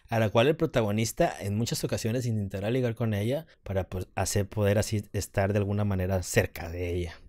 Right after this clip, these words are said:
Qué bueno que a much-, a muchos no les gustó ciertas cositas de este anime y bueno. Número diez. Kishot Acerol Orion Heart Underblade, conocida como la reina de las entrexi-, entrexicidades.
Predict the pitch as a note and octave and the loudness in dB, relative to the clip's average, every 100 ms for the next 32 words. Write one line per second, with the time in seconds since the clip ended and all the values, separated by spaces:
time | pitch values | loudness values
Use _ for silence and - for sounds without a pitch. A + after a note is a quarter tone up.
0 | - C3 B2 C#3 A#2+ A2 G#2+ A#2+ A#2+ G#2+ | -2 4 6 6 4 4 4 4 2 2
1 | B2 A2+ G#2+ G2+ G2 - G#2+ A2 A2+ G2+ | 2 2 2 0 -2 2 4 4 2 2
2 | A2+ G#2+ A2+ B2+ A#2+ - C#3 D3 D#3+ E3 | 2 2 2 2 2 4 4 4 4 2
3 | G#2 D2+ - - - - G3+ G3 G3 E3 | 0 -4 -12 -20 -12 6 8 10 8 6
4 | - - - - D3 - F3+ F3+ - C3 | 2 -12 -14 0 2 10 10 8 2 2
5 | A#2 A#2 B2 C3 C#3 - A#2 A2 - A#2 | 4 6 6 6 4 4 4 4 0 -2
6 | G2+ F2+ D#2+ - - G#2+ G2 A2 A2+ A2+ | -2 -2 -4 -6 0 0 2 4 4 4
7 | A2+ G#2+ F#2+ F2+ G2 A#2+ C3 C3+ C3 A#2+ | 4 4 4 4 4 4 4 2 2 2
8 | G#2 G#2 G2 G2 - F#2+ - - A2 A2 | 0 -2 -6 -8 -8 -8 -8 -2 -2 -2
9 | A2+ - G#2 - G#2 G2 F2+ - - | -6 -6 -8 -4 -2 -2 -4 -8 -18